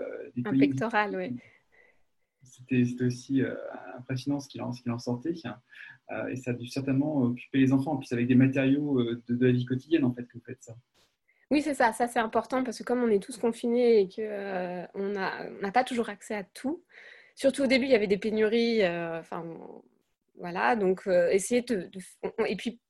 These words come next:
Speaker 2: là, en Allemagne, les magasins, en Rhénanie, les magasins vont commencer à rouvrir, donc, mais
Speaker 1: Mm.
Speaker 2: on n'avait pas du tout accès. Parfois, même un paquet de feuilles, c'était compliqué. Donc, euh, essayer de faire des choses, euh, avec du matériel qu'on avait, euh,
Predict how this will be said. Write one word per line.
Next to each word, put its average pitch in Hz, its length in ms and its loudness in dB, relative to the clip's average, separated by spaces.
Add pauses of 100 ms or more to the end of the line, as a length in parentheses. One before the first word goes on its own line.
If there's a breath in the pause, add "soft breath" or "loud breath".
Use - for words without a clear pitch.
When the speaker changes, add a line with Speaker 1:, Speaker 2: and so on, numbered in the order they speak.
(180)
Speaker 2:
là, 226 320 4
en 233 140 4
Allemagne, 247 420 4
les 190 120 2
magasins, 196 520 -2 (180)
en 175 120 -4
Rhénanie, 196 600 -2
les 196 140 -8
magasins 185 380 -4
vont 180 160 -8
commencer 180 380 -6
à 185 100 4
rouvrir, 214 520 0
donc, 180 280 -6
mais 190 160 0
Speaker 1:
Mm. 190 40 4
Speaker 2:
on 190 40 2
n'avait 180 220 0
pas 202 180 0
du 185 140 -8
tout - 160 -8
accès. 180 500 -2 (580 loud breath)
Parfois, 196 260 0
même 214 160 6
un 226 60 6
paquet 226 240 2
de - 40 -2
feuilles, 214 160 2
c'était 196 180 -10
compliqué. 196 440 -4 (600 loud breath)
Donc, 208 360 -2
euh, 208 40 4
essayer 214 360 2
de 185 120 -6
faire 220 300 -2
des 196 140 2
choses, 214 340 -4
euh, 180 400 -8
avec 185 180 -4
du 190 80 -8
matériel 202 320 -2
qu'on 196 140 -6
avait, 202 460 0
euh, - 40 -10